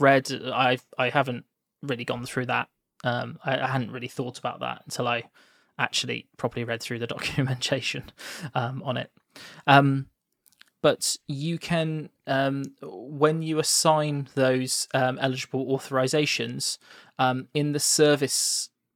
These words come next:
uh, provider section, you can see whether that has been configured and the scope for that,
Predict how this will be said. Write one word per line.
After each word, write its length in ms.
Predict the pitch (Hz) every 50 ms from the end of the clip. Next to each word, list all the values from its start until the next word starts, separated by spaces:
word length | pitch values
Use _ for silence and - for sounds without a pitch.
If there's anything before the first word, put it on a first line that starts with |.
| _ _ -
uh, 160 | 127 123 123
provider 460 | 120 - 131 123 131 123 123 120 123 117
section, 640 | - - - - - - - - 123 117 131 135 - - - - - _ _ _ 139
you 100 | 131 131
can 180 | - - 139 127
see 380 | - - - - 151 135 127 127
whether 240 | 127 123 120 131 123
that 200 | 131 127 104 -
has 220 | - 135 120 -
been 180 | - 127 123 120
configured 720 | - - 123 - - - 131 120 120 120 120 120 - - _ _ -
and 160 | 127 123 123
the 40 | 120
scope 440 | - - - - - 135 123 123 -
for 220 | - - - 131
that, 520 | 120 - 127 123 127 - _ - - -